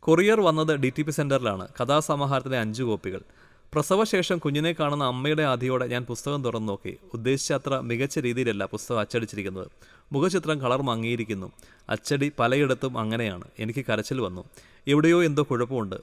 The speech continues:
പ്രസാദനെ വിളിച്ചപ്പോൾ അയാൾ ഫോൺ എടുക്കുന്നില്ല. എനിക്ക് ടെൻഷൻ കൂടി. എൻ്റെ ഗുരുവായ കഥാകൃത്തിനെ വിളിച്ചു. കഥാകൃത്ത് പ്രസാദനെപ്പറ്റി പറഞ്ഞ് ചില കാര്യങ്ങൾ കേട്ട് എൻ്റെ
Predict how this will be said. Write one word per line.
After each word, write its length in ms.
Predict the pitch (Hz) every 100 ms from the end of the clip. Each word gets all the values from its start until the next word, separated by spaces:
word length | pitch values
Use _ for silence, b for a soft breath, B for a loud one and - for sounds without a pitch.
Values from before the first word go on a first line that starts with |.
| -
പ്രസാദനെ 460 | 120 143 143 160 160
വിളിച്ചപ്പോൾ 420 | 143 147 135 127
അയാൾ 200 | 117 131
ഫോൺ 240 | - 123
എടുക്കുന്നില്ല. 420 | 120 107 98 95 - _
എനിക്ക് 260 | 120 123 131
ടെൻഷൻ 360 | 113 113 147
കൂടി. 260 | 113 98 - b b b b
എൻ്റെ 200 | 131 147
ഗുരുവായ 380 | 156 151 156 165
കഥാകൃത്തിനെ 560 | 160 135 143 147 160 147
വിളിച്ചു. 320 | 107 - 95 - 110
കഥാകൃത്ത് 400 | 123 127 131 127
പ്രസാദനെപ്പറ്റി 680 | 117 - 139 147 147 139
പറഞ്ഞ് 280 | 131 127 120
ചില 180 | - 120
കാര്യങ്ങൾ 360 | 113 113 120 123
കേട്ട് 380 | 117 107 110 -
എൻ്റെ 160 | 117